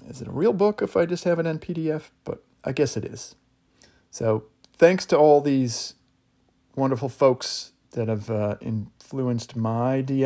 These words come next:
Ming. Um, I think it has really shown, uh, in, in my games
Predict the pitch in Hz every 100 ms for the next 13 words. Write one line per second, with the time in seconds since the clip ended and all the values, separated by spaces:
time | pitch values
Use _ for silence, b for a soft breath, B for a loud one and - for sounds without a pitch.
0 | 131 135 135 135 b b b b b _
1 | - 101 104 101 101 - 190 - 117 -
2 | 107 107 107 110 110 110 104 - 117 113
3 | 117 113 - _ 117 104 104 - - -
4 | - - _ _ - 117 107 101 101 _
5 | _ _ - 113 98 101 139 156 156 156
6 | - -